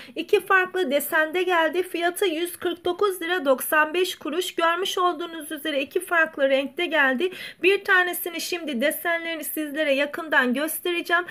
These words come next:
Çok güzel, e, bir deseni var arkadaşlar.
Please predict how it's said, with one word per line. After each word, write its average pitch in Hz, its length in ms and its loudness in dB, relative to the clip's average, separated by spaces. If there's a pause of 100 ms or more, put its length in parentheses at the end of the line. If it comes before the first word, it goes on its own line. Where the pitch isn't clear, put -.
(200)
Çok 381 340 0
güzel, 330 520 2
e, 262 420 6
bir 311 220 0
deseni 320 440 -2
var 330 140 4
arkadaşlar. 277 840 2